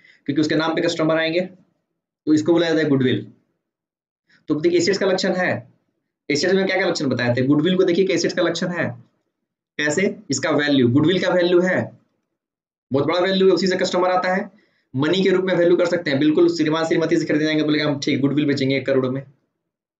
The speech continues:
खाली नाम का एक करोड़ रुपया लेगा, गलत कि सही? अब feel हो रहा है कि नहीं हो रहा है? दे, free में दे देगा कि मेरा ले लीजिए। हम सीए group किसी को नाम यूज करने देंगे? नहीं देंगे ना। बोलेंगे, "ठीक है, हम सीए गुरुकुल दिए, हमको दीजिए पचास हजार रुपया, लाख रुपया दीजिए, हम आपको मेरा नाम यूज़ कीजिए।" गुडविल है।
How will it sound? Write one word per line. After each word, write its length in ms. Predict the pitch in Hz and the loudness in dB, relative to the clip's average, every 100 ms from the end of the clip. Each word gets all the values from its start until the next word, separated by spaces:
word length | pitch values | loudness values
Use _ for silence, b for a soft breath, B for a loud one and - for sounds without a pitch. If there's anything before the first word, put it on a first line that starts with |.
| _ | _
खाली 120 | 139 139 | -2 -2
नाम 280 | 151 170 | 0 -2
का 80 | 170 | -2
एक 120 | 156 | -2
करोड़ 180 | 156 135 | 0 -2
रुपया 160 | 120 117 | 0 -2
लेगा, 220 | 113 110 | -2 -2
गलत 280 | 113 143 151 | -2 -2 0
कि 80 | 156 | 0
सही? 280 | 147 101 - _ _ _ _ _ - _ _ _ _ _ _ | 0 -2 -8 _ _ _ _ _ -20 _ _ _ _ _ _
अब 200 | 123 - 135 120 | -10 -8 -8 -2
feel 140 | 185 | 2
हो 60 | 202 | 2
रहा 100 | 214 | 2
है 80 | |
कि 80 | 202 | 0
नहीं 100 | 208 | 0
हो 80 | 151 | 0
रहा 100 | 110 | 0
है? 300 | 107 - _ _ _ _ _ _ - | -4 -8 _ _ _ _ _ _ -12
दे, 280 | 143 180 170 | -6 -2 -2
free 180 | 170 185 | 0 0
में 100 | 190 | 2
दे 80 | 196 | 2
देगा 200 | 139 139 | 2 0
कि 80 | |
मेरा 140 | 135 139 | 0 2
ले 120 | 135 | 2
लीजिए। 300 | 127 120 123 | 2 2 2
हम 120 | 120 | 0
सीए 180 | 139 160 | 0 0
group 160 | 170 170 | 0 2
किसी 140 | 170 | 0
को 80 | 170 | 0
नाम 160 | 165 | 0
यूज 120 | 165 160 | -2 -2
करने 180 | 170 | -2
देंगे? 260 | 170 165 139 | -2 0 0
नहीं 140 | 147 | 0
देंगे 160 | 170 127 | 0 -2
ना। 300 | 143 175 - _ _ _ _ _ 131 | -2 -4 -10 _ _ _ _ _ -2
बोलेंगे, 220 | 151 151 | 0 2
"ठीक 160 | 175 | 2
है, 60 | 170 | 2
हम 60 | 151 | 2
सीए 140 | 165 | 2
गुरुकुल 320 | 160 151 151 | 4 4 4
दिए, 140 | 151 127 | 4 4
हमको 200 | 123 135 | 2 2
दीजिए 220 | 156 170 | 2 0
पचास 240 | 147 147 | 0 -2
हजार 160 | 147 143 | 0 -2
रुपया, 160 | 139 | -2
लाख 160 | 139 139 | -2 -2
रुपया 180 | 139 139 | -2 -2
दीजिए, 220 | 143 139 | -2 0
हम 80 | 127 | -2
आपको 180 | 120 131 | -2 -4
मेरा 200 | 123 127 | -4 -6
नाम 200 | 131 135 | -6 -4
यूज़ 200 | 135 - | -6 -6
कीजिए।" 240 | 139 147 | -8 -10
गुडविल 520 | - _ - 151 170 | -14 _ -4 0 0
है। 140 | 160 | 0